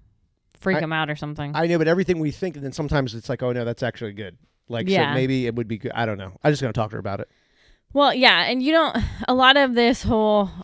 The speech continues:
Speaker 1: autism and developmental stuff, you don't think how important play is. But even when they were doing the diagno-, diagnosing him and stuff, it's all playing. And then therapy's all playing until they get to a certain age, you know? And so you told me that you guys were doing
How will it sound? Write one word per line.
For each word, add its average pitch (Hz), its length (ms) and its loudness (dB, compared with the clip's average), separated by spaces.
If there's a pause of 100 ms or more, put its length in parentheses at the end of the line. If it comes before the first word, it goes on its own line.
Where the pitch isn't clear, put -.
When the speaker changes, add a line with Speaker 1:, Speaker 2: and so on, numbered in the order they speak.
Speaker 1:
autism 208 580 2
and 175 100 -4
developmental 185 540 0
stuff, 180 320 -2
you 190 120 -2
don't 214 300 -2
think 190 200 -2
how 180 200 -2
important 170 540 -2
play 175 640 0
is. 285 320 -8 (420)
But 190 240 0
even 240 280 0
when 220 120 0
they 202 140 2
were 196 80 0
doing 196 220 -2
the 185 80 -2
diagno-, 170 420 0 (180)
diagnosing 180 600 -2
him 170 80 -6
and 165 120 -8
stuff, 160 360 -4 (160)
it's - 240 -6
all 208 200 4
playing. 156 680 -4
And 185 140 -6
then 185 140 -4
therapy's 208 480 -4
all 185 200 -2
playing 151 580 -6
until 170 280 -8
they 170 100 -6
get 180 240 -8
to 185 100 -10
a 160 40 -6
certain - 260 -12
age, 147 340 -6
you 165 80 -10
know? 156 220 -6 (460)
And 196 180 -6
so 180 260 2
you 220 240 -4
told 214 260 0
me 175 100 -4
that 160 80 -6
you 185 140 -4
guys 175 140 0
were 170 100 -4
doing 165 200 -4